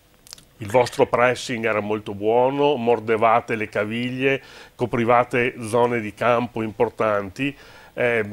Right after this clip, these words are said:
era una cosa però che immagino non, non abbiate scoperto ieri, perché venivate da due sconfitte, ma da due prestazioni decisamente convincenti, soprattutto,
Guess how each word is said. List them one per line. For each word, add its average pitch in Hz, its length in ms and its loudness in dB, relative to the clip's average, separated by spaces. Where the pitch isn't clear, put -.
era 139 180 4
una 139 200 0
cosa 139 300 2
però 123 300 2
che 117 120 -4
immagino 123 960 2
non, 113 280 -4
non 107 320 -4
abbiate 120 380 0
scoperto 123 580 -2
ieri, 107 500 -2
perché 113 360 -4
venivate 117 500 -2
da 117 80 -2
due 120 180 -2
sconfitte, 123 540 -6
ma 120 140 -2
da 104 100 -2
due 117 200 0
prestazioni 113 840 -4
decisamente 113 680 -6
convincenti, 120 720 -4
soprattutto, 117 800 -2